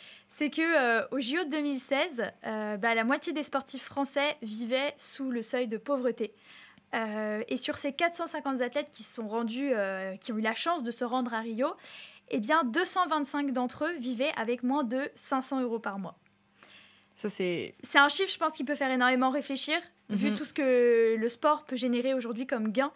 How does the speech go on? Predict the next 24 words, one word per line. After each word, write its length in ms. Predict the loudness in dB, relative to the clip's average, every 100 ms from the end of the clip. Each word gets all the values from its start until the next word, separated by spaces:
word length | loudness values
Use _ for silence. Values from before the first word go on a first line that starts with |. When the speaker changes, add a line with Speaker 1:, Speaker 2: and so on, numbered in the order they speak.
| -14 -20 -20 _ 4
Speaker 1:
Euh, 340 | 6 6 2
surtout 320 | 0 -6 -10 -6
que, 340 | -4 -2 -4
'fin, 200 | -6 -6
arriver 320 | -6 -6 -4
au 40 | -4
J 220 | -2 -2
O, 80 | -2
c'est 140 | -4
pas 160 | -8 -10
non 120 | -10
plus, 260 | -8 -6 -6
euh, 60 |
n'importe 380 | -8 -14 -10 -8
quoi, 180 | -6 -8
quoi. 180 | -10 -20
'Fin, 180 | -16 -18
c'est 180 | -4 0
Speaker 2:
Mhm. 260 | 0 0 -4 _ _
Oui, 160 | 0 2
non, 240 | 2 -2 -4
clairement. 340 | -4 -2 -2 -4 _ _ -20 -18 -16 -14
Speaker 1:
Donc, 180 | -14
euh 40 | -12